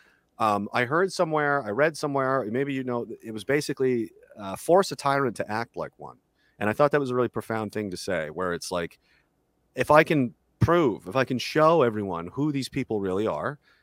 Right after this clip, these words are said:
then it'll be obvious. Instead of me just accusing them and they can go, "Oh, this is crazy." It's like, "Well, I'll set up a situation where you're gonna have to, you know, choo-, I'm gonna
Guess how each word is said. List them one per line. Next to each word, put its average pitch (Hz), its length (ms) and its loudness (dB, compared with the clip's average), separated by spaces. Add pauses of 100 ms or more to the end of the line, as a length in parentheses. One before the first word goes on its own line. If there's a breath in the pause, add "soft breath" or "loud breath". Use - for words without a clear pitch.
(140)
then 123 340 4
it'll 139 200 2
be 165 100 2
obvious. 196 540 -2
Instead 147 280 4
of 160 60 2
me 170 100 2
just 156 240 0
accusing 117 480 2
them 101 280 -8
and 101 100 -6
they 98 80 -6
can 101 100 -10
go, 73 160 -6
"Oh, 92 140 -2
this 90 240 -10
is - 100 -14
crazy." - 680 -10
It's - 100 -10
like, 113 100 -6
"Well, 113 140 4
I'll 156 160 6
set - 200 2
up 139 120 2
a 127 40 0
situation 107 540 -2
where 95 80 -4
you're 101 100 -4
gonna 98 140 -4
have 101 160 -6
to, 85 140 -8 (100)
you 98 80 -8
know, 82 180 -6 (400)
choo-, 143 220 0
I'm 117 80 8
gonna 113 180 6